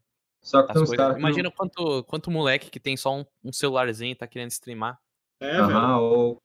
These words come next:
Speaker 1: ou quer um P C, nem que seja só pra jogar com o cara que ele, que ele assiste, tá ligado?
Speaker 2: Sim,
Speaker 3: É,
Speaker 2: total.
Speaker 3: velho. É o
Speaker 1: Banca, obrigado pelo dezão, mano.
Speaker 3: Aí sim.
Speaker 2: O, ô, Egi, a gente tá chegando também a duas horas de live.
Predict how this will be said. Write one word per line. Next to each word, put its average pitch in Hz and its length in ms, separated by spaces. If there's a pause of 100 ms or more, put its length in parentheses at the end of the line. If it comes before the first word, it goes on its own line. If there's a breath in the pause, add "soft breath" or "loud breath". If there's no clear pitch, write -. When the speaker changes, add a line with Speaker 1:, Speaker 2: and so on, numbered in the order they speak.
(160)
Speaker 1:
ou 123 420
quer 123 420
um 113 160
P 117 180
C, 123 260
nem 123 160
que 127 60
seja 123 200
só 123 160
pra 120 160
jogar 113 380
com - 100
o - 20
cara 113 240
que 110 100
ele, 98 200
que 113 140
ele 104 240
assiste, 120 440
tá 95 140
ligado? 101 320 (200)
Speaker 2:
Sim, 139 140
Speaker 3:
É, 139 180
Speaker 2:
total. 127 340
Speaker 3:
velho. - 200 (1300)
É 117 100
o 135 360
Speaker 1:
Banca, 175 400
obrigado 127 300
pelo 151 140
dezão, 147 420
mano. - 200 (1300)
Speaker 3:
Aí 127 180
sim. 113 420 (1700)
Speaker 2:
O, 139 240
ô, 143 100
Egi, 170 240
a 160 40
gente 165 140
tá 190 100
chegando 180 280
também 180 180
a 175 40
duas 151 300
horas 151 220
de 143 80
live. 135 400